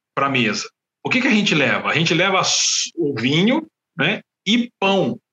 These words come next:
O que que tá implícito aí? Nós levamos pra mesa aquilo que Deus dá, mas que passa pela mão humana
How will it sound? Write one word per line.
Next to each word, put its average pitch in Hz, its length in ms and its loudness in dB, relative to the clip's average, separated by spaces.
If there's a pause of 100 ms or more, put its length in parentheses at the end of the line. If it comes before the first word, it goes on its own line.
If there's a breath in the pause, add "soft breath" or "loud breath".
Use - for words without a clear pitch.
(360)
O 165 80 -4
que 254 120 0
que 247 60 -2
tá 240 160 2
implícito 190 840 0
aí? 117 240 0
Nós 175 300 0
levamos 185 500 0
pra 135 220 -2
mesa 156 340 0
aquilo 190 300 -4
que 165 160 -6 (100)
Deus 202 400 0
dá, 196 200 2
mas 196 220 -2
que - 120 -12 (100)
passa 202 420 0
pela 160 260 -2
mão 156 240 0
humana 139 560 -2